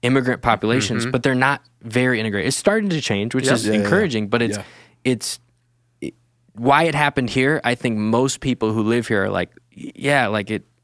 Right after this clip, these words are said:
Speaker 1: it's not as surprising as maybe
Speaker 2: Sure.
Speaker 1: some other people thought. "Minnesota, that's crazy,"
Speaker 2: Mm-hmm.
Speaker 1: you know? But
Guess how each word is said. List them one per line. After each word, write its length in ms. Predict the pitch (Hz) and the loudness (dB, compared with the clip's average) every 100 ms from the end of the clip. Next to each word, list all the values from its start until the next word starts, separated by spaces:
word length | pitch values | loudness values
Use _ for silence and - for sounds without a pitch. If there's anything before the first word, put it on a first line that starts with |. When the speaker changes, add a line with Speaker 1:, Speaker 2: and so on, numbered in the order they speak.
| - | -6
Speaker 1:
it's 240 | 123 - | -4 -2
not 220 | 120 120 - | 0 0 0
as 120 | 113 | -2
surprising 680 | - 104 - 117 113 110 107 | -4 -4 0 2 2 0 -4
as 120 | 98 | 0
maybe 200 | 113 107 | 0 0
Speaker 2:
Sure. 60 | |
Speaker 1:
some 180 | 101 107 | -2 -2
other 140 | 104 104 | -2 -2
people 240 | 110 98 | -4 -4
thought. 220 | - 104 175 | -2 -2 0
"Minnesota, 440 | 311 - 403 359 | -2 0 -2 0
that's 200 | 160 247 | -2 -4
crazy," 500 | - 233 349 226 120 | -4 -2 0 0 -2
Speaker 2:
Mm-hmm. 420 | 117 110 120 117 123 | -4 -6 -8 -8 -4
Speaker 1:
you 120 | 131 | 0
know? 220 | 113 104 117 _ _ _ _ _ - - | 0 0 -4 _ _ _ _ _ -6 0
But 320 | 160 127 | 2 0